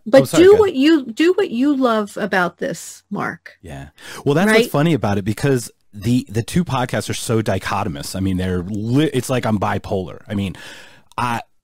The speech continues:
Speaker 2: the stuff that I can say on one that I just,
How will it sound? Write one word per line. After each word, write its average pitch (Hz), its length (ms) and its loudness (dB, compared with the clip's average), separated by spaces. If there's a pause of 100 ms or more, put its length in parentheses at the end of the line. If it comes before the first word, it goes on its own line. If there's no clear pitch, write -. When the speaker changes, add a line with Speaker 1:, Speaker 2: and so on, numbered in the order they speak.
Speaker 2:
the 131 120 -4
stuff - 420 -4
that 131 160 0
I 110 120 -2
can 104 200 -4
say 107 280 -4
on 92 260 -2
one 85 380 -4 (320)
that 95 140 -4
I 90 120 -4
just, - 580 -10